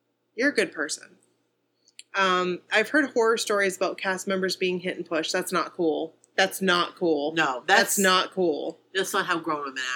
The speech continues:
Speaker 2: act.
Speaker 1: No.
Speaker 2: Sorry.
Speaker 1: And who are these women?
Speaker 2: I don't even know.
Speaker 1: Show, show, show 'em to me.
Speaker 2: Show your face.
Speaker 1: <laughs> It's horrible what jealousy can do.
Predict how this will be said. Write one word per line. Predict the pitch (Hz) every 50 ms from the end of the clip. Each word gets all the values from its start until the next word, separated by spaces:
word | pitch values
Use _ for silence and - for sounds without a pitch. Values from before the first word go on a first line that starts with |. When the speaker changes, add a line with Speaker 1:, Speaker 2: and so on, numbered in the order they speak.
| 127 120
Speaker 2:
act. | - - -
Speaker 1:
No. | 220 240 226 180 151 143 156 175
Speaker 2:
Sorry. | - - 139 120 110 110 110 113 123 -
Speaker 1:
And | 202 190
who | 220 294 302
are | 247 226 196
these | 185 180 - -
women? | 165 139 110 - - - _ _ _ _ _ _ _ _ _ _ _ _ _ _ _ _ _ _ _ _ _ _ _ _ _ _ _ _ 117
Speaker 2:
I | 127
don't | 110 113 113
even | 107 82 78
know. |
Speaker 1:
Show, | - - - 208 190 180 - -
show, | - - 196 175 160 160 -
show | - - 185 170
'em | 165 160
to | - 143
me. | - - - _ _ _ _ _ _ _ _ _ _ _ _ _ _ _ _ _ _
Speaker 2:
Show | - - - 160 156 165
your | 160 151 139 139 135
face. | - _ 139 139 143 139 139 - - - -
Speaker 1:
<laughs> | 202 175 202 180 165 - _ _ _ _ - - - - -
It's | - 214 -
horrible | - 247 240 233 208 202 202 190
what | 180 165
jealousy | - 175 175 175 165 - 180 165
can | - 156 156
do. | - 92 95 - 165